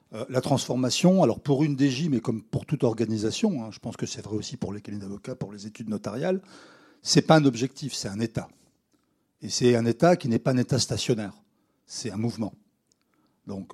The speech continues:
Jean-Charles le rappelait, euh, l'objectif c'est bien, pour une direction juridique, alors on pourrait faire un tour de salle ou en dehors de la salle en demandant à chaque D J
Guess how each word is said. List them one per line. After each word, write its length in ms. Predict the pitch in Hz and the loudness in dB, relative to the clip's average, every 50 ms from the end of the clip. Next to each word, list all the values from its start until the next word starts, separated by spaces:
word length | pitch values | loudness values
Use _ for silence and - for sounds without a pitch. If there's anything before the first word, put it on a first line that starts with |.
| - _ | -20 _
Jean-Charles 440 | - - 117 113 101 - 127 123 120 | -10 -4 -2 -2 2 4 6 8 8
le 60 | 107 | 8
rappelait, 540 | 104 110 107 - 139 156 170 185 190 185 180 - - | 6 4 2 2 4 6 6 6 4 2 0 -4 -6
euh, 220 | 107 104 98 101 - | -4 -2 -2 -2 -2
l'objectif 580 | - 113 117 113 - 98 117 - - - 175 - | 4 6 6 6 6 4 2 2 2 0 0 0
c'est 200 | - - 127 101 | 0 -4 -4 -2
bien, 360 | 98 123 135 160 185 190 190 - - - _ _ _ _ | 0 2 2 2 2 0 -2 -4 -10 -20 _ _ _ _
pour 180 | - 131 120 127 | 6 6 6 8
une 80 | 131 127 | 4 4
direction 420 | 123 127 123 120 - - - 120 | 2 2 2 2 0 -4 -6 -6
juridique, 640 | 101 101 101 95 104 101 143 190 202 202 - - _ _ _ _ _ _ _ _ _ _ _ _ | -4 -4 -2 -2 -2 -2 -2 -4 -4 -6 -12 -20 _ _ _ _ _ _ _ _ _ _ _ _
alors 240 | - 110 107 101 - - _ _ _ - - - | -4 -4 -4 -4 -4 -12 _ _ _ -20 -20 -18
on 60 | - 92 | -4 0
pourrait 240 | - - 123 143 139 | 2 6 8 8 8
faire 180 | - 147 127 | 8 4 4
un 80 | 123 123 | 2 2
tour 200 | - - 113 120 | 2 2 2 4
de 100 | 120 127 | 4 4
salle 280 | 123 - 143 135 135 120 | 4 4 2 0 0 0
ou 100 | 113 107 | -2 -2
en 80 | 113 | -2
dehors 160 | 107 113 110 | 0 0 0
de 60 | 113 113 | 0 0
la 120 | 120 123 | -2 -2
salle 180 | - - 143 123 | -4 -4 -4 -2
en 60 | 107 | -2
demandant 340 | 107 104 110 113 113 117 113 | -2 -2 -2 -2 -2 -4 -4
à 40 | |
chaque 220 | 101 - - 117 110 | -4 -6 -8 -10 -8
D 140 | 107 117 117 | -6 -4 -4
J 200 | 110 110 131 | -4 -4 -8